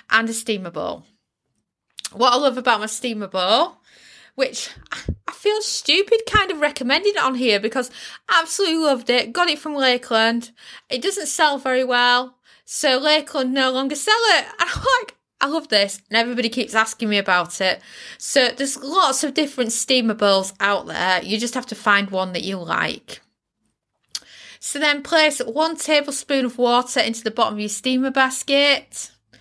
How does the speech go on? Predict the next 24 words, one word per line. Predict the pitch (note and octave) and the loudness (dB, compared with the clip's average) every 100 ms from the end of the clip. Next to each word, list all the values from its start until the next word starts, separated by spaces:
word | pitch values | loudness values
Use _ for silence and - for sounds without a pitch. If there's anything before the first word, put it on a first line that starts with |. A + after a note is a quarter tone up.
| - - - - - | -20 -20 -20 -20 -6
Peel | E4 G4 F4+ | -2 0 0
and | D4 | 0
dice | C#4+ C#4 C#4 | 2 2 0
your | B3 | -8
carrots | - C4 C4 A3+ - | -4 0 2 0 -6
into | A#3+ B3 | -8 -6
medium | A#3+ B3+ B3 A3+ | -4 -4 -6 -8
slices | A3+ - A#3 A#3 A#3+ - A#3 A#3 A#3 - | -8 -4 -2 -2 -4 -4 -2 -2 -4 -8
and | A3+ - | -10 0
add | C#4 D#4+ D4+ - - - | 4 4 2 -2 -20 -14
the | |
steamer | C4 - C4+ A#3 G#3+ | -10 -4 -4 -4 -4
basket. | G#3 G3+ - - G#3+ C4 - - - _ _ _ - - - _ | -6 -8 -8 -2 0 -2 -4 -16 -20 _ _ _ -20 -20 -20 _
Add | C4+ D4+ | 0 0
your | F#4 E4+ | 0 0
garlic | E4+ D#4+ D#4+ D#4+ | 4 4 2 -2
and | D4+ | -8
seasonings | - C4 B3 A3+ A#3+ A#3 A#3 A#3+ | -6 -4 -4 -2 -2 0 0 -2
and | - A3 A#3 | -6 -4 -2
mix | B3+ - - | -2 -4 0
well | B3+ A#3+ | 2 2
with | A#3+ | 0
your | A#3 A3+ | 0 0
hands. | A3+ G#3 F#3 F3+ F#3 F3+ - - | 2 0 -2 -4 -12 -16 -16 -16